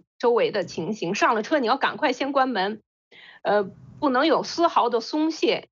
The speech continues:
因为你看到太多的恶性案件。然后比如说像我自己的话，我去 Costco，我都不敢把车停在后面，因为有看到这个 video，就停在后面走路，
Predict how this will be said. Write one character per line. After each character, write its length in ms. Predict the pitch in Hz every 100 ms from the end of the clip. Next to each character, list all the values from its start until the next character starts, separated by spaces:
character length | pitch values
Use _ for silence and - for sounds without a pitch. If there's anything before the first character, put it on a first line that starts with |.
| -
因 140 | 269
为 100 | 277
你 100 | 233
看 220 | - -
到 120 | 240
太 360 | - - 330 240
多 220 | 180 202
的 80 | 196
恶 160 | 226 202
性 180 | 208
案 220 | 190 196 180
件。 320 | 254 214 - - - - -
然 160 | - 277
后 80 | 381
比 100 | 226
如 80 | 233
说 180 | 339
像 200 | 330 320
我 240 | 208 - -
自 180 | - 269
己 220 | 190 131
的 80 | 202
话， 160 | 240
我 120 | -
去 140 | - 262
Costco， 480 | - 311 302 - 170
我 180 | 170
都 140 | - 240
不 140 | 240
敢 240 | - 170 196
把 160 | -
车 180 | - 285
停 180 | 285 233
在 120 | 262
后 240 | 262 320
面， 240 | 175 - - -
因 120 | 262
为 100 | 311
有 160 | 240 -
看 260 | - 277
到 160 | 233 -
这 80 | 190
个 80 |
video， 400 | 175 220 226 202
就 100 | -
停 220 | 185 - 226
在 100 | 226
后 200 | 285 226
面 180 | 190
走 220 | 180 185 180
路， 260 | 214 190